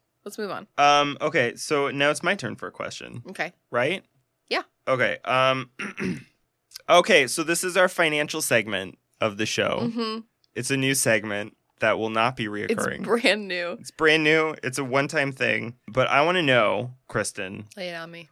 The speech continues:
Speaker 2: what should our listeners invest in if they want a good return on their investment? It's finance. It's a finance
Speaker 1: It's
Speaker 2: podcast.
Speaker 1: finance. It's a return on investment that's
Speaker 2: Mm-hmm.
Speaker 1: R O I.
Speaker 2: Chicken, finance, my cousin Vinny.
Speaker 1: So,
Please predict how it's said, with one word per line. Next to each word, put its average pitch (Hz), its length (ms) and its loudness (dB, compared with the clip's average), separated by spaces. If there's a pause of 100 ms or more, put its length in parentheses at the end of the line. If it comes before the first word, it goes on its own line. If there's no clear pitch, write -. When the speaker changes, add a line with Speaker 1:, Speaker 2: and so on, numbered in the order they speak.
Speaker 2:
what 131 220 2
should - 120 -2
our 160 120 6
listeners 131 500 0
invest 107 480 -2
in 98 380 -8 (300)
if - 180 -18
they 104 100 -4
want 98 340 -6
a - 60 -14
good 98 240 -4
return 98 480 -10
on 104 140 -14
their - 120 -10
investment? - 640 -14 (1200)
It's - 80 -12
finance. 117 560 2
It's 104 100 -12
a 117 60 -4
finance 123 500 0
Speaker 1:
It's 98 160 -4
Speaker 2:
podcast. - 60 -14
Speaker 1:
finance. 196 680 -2 (140)
It's 202 220 0
a 208 40 -6
return 208 260 -2
on 196 100 2
investment 185 380 -4
that's 165 140 -4
Speaker 2:
Mm-hmm. - 140 -4
Speaker 1:
R 170 240 2
O 165 140 0
I. 147 420 -2 (280)
Speaker 2:
Chicken, 151 560 -4
finance, 139 720 0 (720)
my 117 80 -6
cousin 101 300 -4
Vinny. 123 280 -12 (180)
Speaker 1:
So, 254 520 4